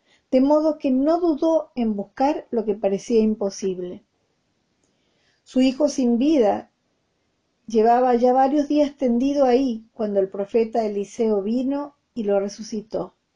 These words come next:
como relata Segunda de Reyes cuatro,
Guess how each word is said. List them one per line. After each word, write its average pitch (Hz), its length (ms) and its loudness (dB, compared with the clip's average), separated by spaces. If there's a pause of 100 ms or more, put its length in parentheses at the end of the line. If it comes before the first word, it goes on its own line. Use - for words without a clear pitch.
(360)
como 208 460 -6 (340)
relata 220 720 0 (480)
Segunda 220 520 0
de 226 120 2
Reyes 240 320 2
cuatro, 269 680 0